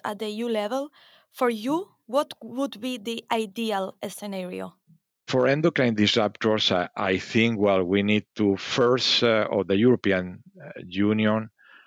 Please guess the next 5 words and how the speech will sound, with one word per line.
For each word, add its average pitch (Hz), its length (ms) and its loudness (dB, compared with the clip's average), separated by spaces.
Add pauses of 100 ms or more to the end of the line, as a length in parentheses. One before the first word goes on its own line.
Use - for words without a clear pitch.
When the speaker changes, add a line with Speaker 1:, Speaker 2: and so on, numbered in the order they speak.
(340)
Speaker 2:
should 107 420 2
have 95 540 0
a 90 120 2
horizontal 101 920 0 (120)
criteria 107 880 2